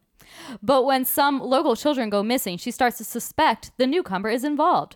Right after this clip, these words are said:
She begins her own investigation, assuming that he's a Jeffrey Dahmer or Ted Bundy. What she uncovers is far more terrifying. And soon after, and her book club,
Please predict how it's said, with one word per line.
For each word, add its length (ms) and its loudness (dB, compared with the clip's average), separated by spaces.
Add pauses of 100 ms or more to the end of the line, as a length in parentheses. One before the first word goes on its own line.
She 180 -6
begins 300 -2
her 180 -2
own 220 4
investigation, 840 -6
assuming 460 -2
that 220 0
he's 160 -6
a 80 -4
Jeffrey 340 -2
Dahmer 400 2
or 60 -4
Ted 260 0
Bundy. 380 -2 (420)
What 320 0
she 160 -2
uncovers 480 -2
is 140 -14
far 280 2
more 140 -4
terrifying. 800 0 (260)
And 100 -8
soon 260 0
after, 600 0
and 180 -4
her 200 0
book 200 0
club, 480 -4